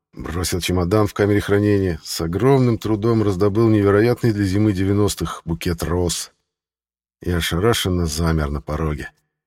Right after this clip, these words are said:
На его звонок дверь открыл здоровенный малый, немногим меньше Злобного,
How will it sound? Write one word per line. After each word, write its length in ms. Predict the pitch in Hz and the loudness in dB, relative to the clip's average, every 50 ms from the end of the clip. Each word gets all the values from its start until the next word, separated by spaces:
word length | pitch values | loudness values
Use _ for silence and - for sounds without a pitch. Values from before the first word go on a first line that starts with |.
| _ _ _ _ _ _ _ _ _ _ _ _ _ _ _ _ _ _ _ | _ _ _ _ _ _ _ _ _ _ _ _ _ _ _ _ _ _ _
На 100 | 76 80 | -4 -2
его 180 | 87 92 98 98 | 0 0 0 0
звонок 360 | 92 101 107 117 120 107 95 | 2 2 2 4 2 2 2
дверь 200 | 101 113 113 110 | 2 4 4 4
открыл 280 | 104 - - 113 113 | 2 2 2 2 2
здоровенный 600 | 98 85 92 101 98 101 110 120 123 120 110 107 | 2 2 2 4 4 6 4 4 4 4 2 2
малый, 380 | 104 107 113 117 107 85 73 - - | 2 2 2 2 2 0 -2 -4 -4
немногим 500 | 80 92 95 98 104 110 117 104 104 104 | -4 -2 -2 0 0 0 2 2 2 2
меньше 320 | 107 113 113 107 - 104 | 4 2 2 2 0 -2
Злобного, 600 | 98 90 92 104 113 113 92 95 80 71 - - | -2 0 0 0 0 0 0 -4 -4 -4 -6 -12